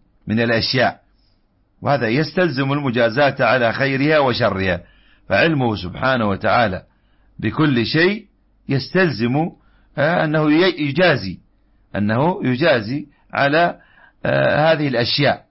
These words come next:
على خيرها وشرها. فهذا،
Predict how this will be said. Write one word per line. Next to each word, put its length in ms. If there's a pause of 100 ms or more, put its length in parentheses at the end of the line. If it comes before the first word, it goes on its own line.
(100)
على 240
خيرها 460
وشرها. 880 (600)
فهذا، 540